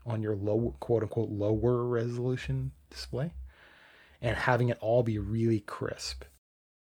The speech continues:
Because you don't necessarily need to, to have, like, um, you don't need to have a higher resolution to make it look better. That's not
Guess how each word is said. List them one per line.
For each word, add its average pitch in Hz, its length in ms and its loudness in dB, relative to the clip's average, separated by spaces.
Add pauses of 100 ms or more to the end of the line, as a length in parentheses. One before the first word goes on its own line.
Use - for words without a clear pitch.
Because 117 300 2
you 135 60 6
don't 180 140 6
necessarily 131 540 4
need 120 220 2
to, - 120 -16
to - 160 -4
have, 101 460 -4
like, 92 540 -6
um, 92 400 -8 (800)
you 120 160 4
don't 202 160 8
need 190 140 2
to 151 80 2
have 123 600 0 (1080)
a 101 180 -2
higher 147 440 6
resolution 117 840 2 (240)
to - 100 -6
make 107 220 -2
it - 100 -6
look 113 280 0
better. 156 320 -2 (120)
That's 131 280 0
not 117 340 -2